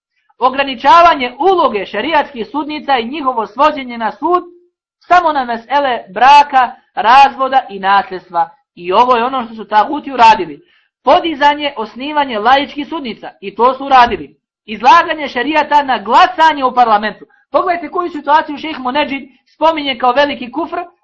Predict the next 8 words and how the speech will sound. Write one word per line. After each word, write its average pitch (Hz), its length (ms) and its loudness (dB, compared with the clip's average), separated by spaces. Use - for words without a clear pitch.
da 247 140 -2
se 269 180 -2
iznese 285 520 -2
šerijat 294 480 0
na 269 120 -2
glasanje 269 560 2
u 240 100 -2
parlamentu. 208 600 0